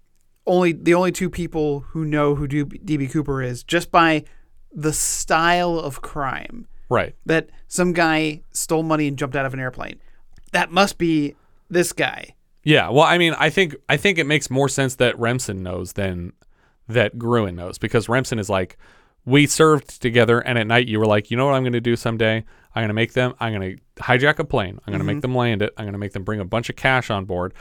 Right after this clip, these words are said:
Speaker 2: and then I'll make them think that I'm gonna fly somewhere, but I'll jump out mid-flight, and they'll never catch me. I'll have cars stored all over the place that I can leave the town.'"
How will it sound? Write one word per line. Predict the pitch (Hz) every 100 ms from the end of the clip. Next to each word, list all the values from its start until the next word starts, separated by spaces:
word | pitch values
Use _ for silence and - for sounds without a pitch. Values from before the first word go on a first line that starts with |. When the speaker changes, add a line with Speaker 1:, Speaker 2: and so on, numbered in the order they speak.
| - - -
Speaker 2:
and | 120
then | 127
I'll | 117 120
make | 127 117
them | 113
think | - - 135 -
that | 123
I'm | 117
gonna | 107
fly | 98 131 135
somewhere, | 127 101 92
but | 95 101
I'll | 110
jump | 110 117 110 107
out | 107 92 87 _ _ _ _ _
mid-flight, | 110 123 110 127 131 113 - - _ _ -
and | 107
they'll | 104
never | 107 104
catch | - 123 -
me. | 80
I'll | 80
have | 98 -
cars | - 98 95 98
stored | - 107 95
all | 92 95
over | 95
the | 95
place | 107 101
that | 87
I |
can | 82 85
leave | 92 95
the | 92
town.'" | - 104 95 98